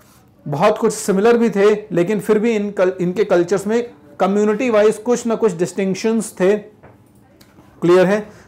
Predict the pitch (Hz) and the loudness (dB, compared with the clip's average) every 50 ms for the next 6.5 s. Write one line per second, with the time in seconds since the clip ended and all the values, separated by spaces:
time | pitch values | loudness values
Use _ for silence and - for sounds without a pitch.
0 | - - - 135 117 107 - - - - - - 180 214 220 226 214 - 208 196 | -20 -8 -4 -4 -2 -2 -4 -8 -14 -20 -6 0 2 4 4 4 2 2 0 0
1 | 208 220 220 269 262 247 240 226 220 220 208 226 220 208 190 202 202 208 214 208 | 2 2 4 4 4 4 4 4 4 4 4 2 0 2 2 0 2 2 2 2
2 | 196 202 202 185 175 175 170 185 185 185 180 - - 208 196 208 220 233 233 247 | 2 2 0 -2 -2 -2 -2 -2 -2 -2 -4 -4 -4 -4 -2 0 2 4 4 4
3 | 269 254 220 185 175 180 185 196 196 190 185 190 190 180 170 170 185 214 233 247 | 4 4 4 4 4 4 4 2 0 -2 -2 -2 0 0 2 2 4 4 4 4
4 | 247 - - - - _ - - - 190 185 190 202 208 190 - 185 185 190 196 | 2 0 -4 -10 -18 _ -20 -6 -2 0 2 2 2 0 0 0 0 2 2 2
5 | 190 214 208 - - 214 196 185 175 175 - 185 185 196 233 226 180 151 147 147 | 0 0 -2 -2 0 2 2 2 2 2 0 -2 0 2 2 2 2 2 2 2
6 | 147 147 139 135 135 127 123 120 120 | 4 2 2 2 0 0 0 0 0